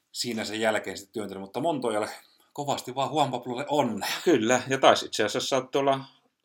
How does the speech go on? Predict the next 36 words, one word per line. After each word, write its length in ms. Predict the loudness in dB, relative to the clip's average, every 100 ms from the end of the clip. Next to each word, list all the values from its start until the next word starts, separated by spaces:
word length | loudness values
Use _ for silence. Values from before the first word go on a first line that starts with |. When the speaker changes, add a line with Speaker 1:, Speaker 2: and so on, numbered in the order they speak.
| _ -16 0
Speaker 2:
kaudella 360 | 2 6 4
kaksituhatta 500 | 4 -2 -4 -2 2
yksi 400 | 2 0 -4 -6 _ _
pokata 400 | 0 4 4 4
tuo 360 | 0 2 2 4
vuoden 260 | 2 4 2
tulokastitteli, 920 | 4 4 4 2 0 -2 0 -2 0
vaikka 280 | -4 -4 0
vastassa 420 | 0 0 -6 -4
oli 140 | 0 0
semmoiset 400 | -2 -4 -6 -4
suuruudet 480 | -4 -2 -2 -4
kuin 200 | -4 -4 -6 _ _ _
Fernando 420 | 2 2 2 -2 0
Alonso 340 | 0 -2 -6
ja 60 | -8
Kimi 220 | -4 2
Räikkönen. 460 | 4 2 -2 -20 _ _
Speaker 1:
Kyllä 260 | -4 0
vaan, 200 | 2 2
kaksitoista 380 | 2 -4 -6 -4
paalua 400 | 0 0 0 -2
urallaan, 460 | -2 0 0 -2 -4
seitsemän 480 | -6 -6 -8 -6 0
voittoa 540 | 0 0 -6 -10 -8
yhteensä, 500 | -10 -10 -10 -8 -10
ja, 180 | -8 -10 -14 -18
ja, 100 | -18
tuota, 380 | -14 -14 -12 -14
niin, 160 | -14
sitten 300 | -16 -18 -18
toki 280 | -18 -14 -12
viimeisellä 360 | -12 -10 -8 -6
mäkkikaudellaan 680 | -6 -8 -8 -8 -6 -6 -4
sai 180 | -6
sitten 320 | -6 -10 -10